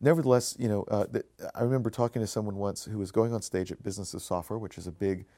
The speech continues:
well-known conference. People like Seth Godin speak at it, you know, it's that. And, uh,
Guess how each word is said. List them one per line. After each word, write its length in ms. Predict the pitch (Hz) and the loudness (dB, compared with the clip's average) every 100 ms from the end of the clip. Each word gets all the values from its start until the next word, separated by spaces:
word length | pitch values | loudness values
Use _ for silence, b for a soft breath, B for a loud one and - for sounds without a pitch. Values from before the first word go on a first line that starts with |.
| _ - | _ -6
well-known 340 | 101 98 95 | -2 -2 -4
conference. 580 | - 95 92 92 90 - - | -6 -8 -6 -6 -8 -12 -12
People 260 | 101 - | -12 -4
like 160 | 90 85 | -4 -4
Seth 280 | - 92 - | -6 -6 -6
Godin 480 | 85 92 90 - - | -6 -6 -8 -14 -14
speak 260 | - - | -14 -8
at 140 | 85 85 | -6 -6
it, 180 | 78 - | -8 -12
you 80 | 90 | -14
know, 40 | |
it's 140 | 76 - | -14 -12
that. 200 | - 82 - b b b b b b _ _ - | -8 -8 -10 b b b b b b _ _ -8
And, 220 | 90 87 | -6 -4
uh, 200 | 87 | -4